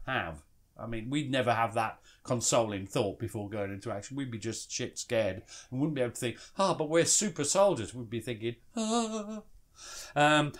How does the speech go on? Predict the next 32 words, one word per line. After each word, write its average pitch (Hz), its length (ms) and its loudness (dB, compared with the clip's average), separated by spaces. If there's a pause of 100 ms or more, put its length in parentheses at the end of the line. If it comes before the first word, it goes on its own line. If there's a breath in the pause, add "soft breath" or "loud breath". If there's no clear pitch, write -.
now, 165 300 10
um, 147 420 12
many 220 240 10
of 214 80 10
the 165 60 10
men 151 240 8
were, 131 260 6
were 120 240 6
seasick. 151 420 4
They 160 100 8
had 196 120 4
to - 60 -4
get 202 160 8
on 170 80 8
the 160 60 10
boats 208 440 8
next. - 420 -2 (240 loud breath)
And 151 260 4
this, 202 500 8
this 147 180 2
is 160 160 4
Lieutenant 139 480 4
Derek 127 320 6
Harrison, 123 480 2
also 151 360 4
two 101 220 -2
troop, 85 320 -6 (220 soft breath)
and - 220 -2 (600 soft breath)
S 214 180 12
R 180 220 12
S 175 200 12
embark. 151 680 10